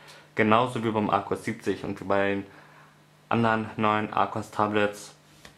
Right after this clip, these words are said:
Und das werden wir dann machen. Man wird hiermit übrigens H-D-Videos in siebenhundertzwanzig P abspielen können. Ähm, sämtliche wichtigen Codecs sind vorinstalliert. Man wird auch M K V-Formate abspielen können.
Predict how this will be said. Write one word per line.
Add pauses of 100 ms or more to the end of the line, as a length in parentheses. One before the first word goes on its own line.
(560)
Und
das
werden
wir
dann
machen. (400)
Man
wird
hiermit
übrigens (120)
H-D-Videos
in (100)
siebenhundertzwanzig
P
abspielen
können. (760)
Ähm,
sämtliche
wichtigen
Codecs
sind
vorinstalliert.
Man
wird
auch
M
K
V-Formate
abspielen
können.